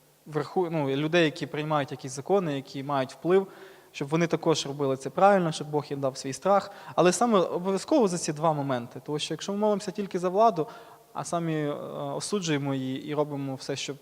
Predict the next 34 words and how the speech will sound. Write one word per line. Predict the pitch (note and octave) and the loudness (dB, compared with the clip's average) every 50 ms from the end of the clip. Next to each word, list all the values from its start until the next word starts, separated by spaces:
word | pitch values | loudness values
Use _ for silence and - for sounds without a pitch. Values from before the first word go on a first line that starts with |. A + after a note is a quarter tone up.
| - - - | -18 -14 -12
о, | C#3+ C3+ C3+ C3 C3 B2+ B2+ B2+ B2+ C3+ | -8 -8 -6 -6 -6 -6 -8 -10 -6 0
влада | D3 D3 C#3+ C#3 C#3+ | 2 2 2 2 -2
була | C3 C#3+ C#3 C3+ C3+ C3+ C3 B2+ B2 - - - - - _ _ _ _ _ _ _ _ _ _ _ | -6 -6 -4 -2 0 2 2 0 -2 -6 -14 -20 -20 -20 _ _ _ _ _ _ _ _ _ _ _
посміяна | _ D3+ C#3 - - F#3 A3 A3 G3 D#3 C#3 | _ -8 -6 -2 0 2 4 4 4 4 2
іншими | C3 C3+ B2+ - - C3+ C3+ | 0 -2 -4 -6 -8 -8 -8
людьми. | C3+ C3+ B2+ C3 B2+ A#2+ A#2+ - - _ _ _ _ _ _ _ _ _ _ - | -8 -8 -8 -8 -10 -10 -12 -14 -18 _ _ _ _ _ _ _ _ _ _ -2
До | D#3+ D#3+ | 2 2
речі, | D#3+ D3+ - C#3+ | 2 2 2 -4
також | - - E3 D#3 - E3 D3+ - | -4 -4 -2 4 4 4 4 4
приклад, | - E3+ F3+ F#3+ - D#3+ - - - - - - - _ _ _ _ _ _ _ _ - | 0 -2 -2 0 0 -2 -2 -4 -10 -20 -20 -20 -20 _ _ _ _ _ _ _ _ -4
не | D3+ | 0
приклад, | - E3+ D#3+ - C#3 A#2+ B2+ | 2 2 2 2 0 -2 -2
а | |
такий | A#2+ - C3 - C#3 C3 C3 C3 | -4 -6 -8 -10 -8 -8 -6 -6
негативний, | C3+ C#3 C#3 C3+ C3+ - D3 C3 C3 B2 B2 | -4 -2 -2 -2 -2 -2 -4 -2 -2 -4 -4
що | - - - C3 B2+ B2 - - - - - - - - - _ | -6 -8 -6 -6 -6 -6 -8 -14 -20 -20 -20 -20 -20 -20 -8 _
інколи | - D3+ D#3+ D3+ - - C3+ | 2 2 4 4 4 2 2
себе | - - D3 C#3+ | 2 0 0 2
ловив | C#3 C#3 C#3 C#3 C#3+ C3+ B2 | 2 2 4 4 2 2 0
на | B2 B2+ B2+ B2 A#2+ | 0 -2 -2 -2 -2
такій, | - - - - C#3 B2+ A#2+ - - - - D3+ | -6 -10 -12 -10 -10 -8 -8 -8 -10 -12 -10 -10
на | C#3 B2+ | -12 -12
таких | - - - C3 - | -10 -10 -10 -10 -8
словах, | - - C3+ C#3 F3 F#3+ F3+ | -8 -6 0 2 2 2 2
що | - - C3+ | 0 -4 -6
от | B2 - | -4 -2
я | D3 | -2
деколи | C3+ C#3 B2+ - - C3 C3 B2 | -2 -2 -4 -4 -6 -6 -6 -6
з | |
друзями | B2+ D3 D#3 D#3+ D3+ C#3+ C3 B2+ | -2 0 0 0 0 -2 -4 -2
міг | B2+ C3 B2+ - | -4 -4 -6 -6
просто | - C3 B2+ - - C#3 | -10 -12 -12 -12 -14 -16
там, | - - B2 B2 B2+ A#2+ | -12 -10 -12 -10 -10 -10
от, | - D#3+ | -12 -12